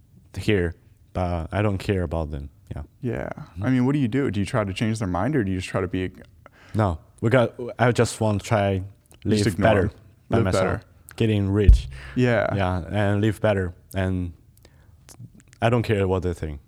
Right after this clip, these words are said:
Speaker 2: Mm-hmm.
Speaker 1: Yeah.
Speaker 2: Rich is an interesting thing. You know, it's like, it's, it's kind of funny that cross-culturally,
Speaker 1: Yeah.
Speaker 2: everyone's goal
Speaker 1: Mm-hmm.
Speaker 2: is to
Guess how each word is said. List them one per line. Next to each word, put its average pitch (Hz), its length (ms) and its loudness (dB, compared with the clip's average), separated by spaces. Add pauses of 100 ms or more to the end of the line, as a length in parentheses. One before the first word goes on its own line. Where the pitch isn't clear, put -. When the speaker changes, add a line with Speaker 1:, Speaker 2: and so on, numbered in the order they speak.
(120)
Speaker 2:
Mm-hmm. 120 340 -2 (260)
Speaker 1:
Yeah. 117 80 -6
Speaker 2:
Rich 185 180 -2
is 117 140 0
an 92 140 -2 (100)
interesting 117 480 -4
thing. 87 260 -4
You 87 120 -4
know, 98 160 -2
it's 95 140 -6
like, 107 120 -2 (560)
it's, 131 180 -2
it's 139 140 0
kind 170 160 0
of 139 60 -4
funny 139 160 2
that 107 140 0
cross-culturally, 120 840 0 (140)
Speaker 1:
Yeah. 120 80 0
Speaker 2:
everyone's 104 380 2
goal 98 580 -2
Speaker 1:
Mm-hmm. - 160 -4
Speaker 2:
is 98 200 -6
to 95 420 -6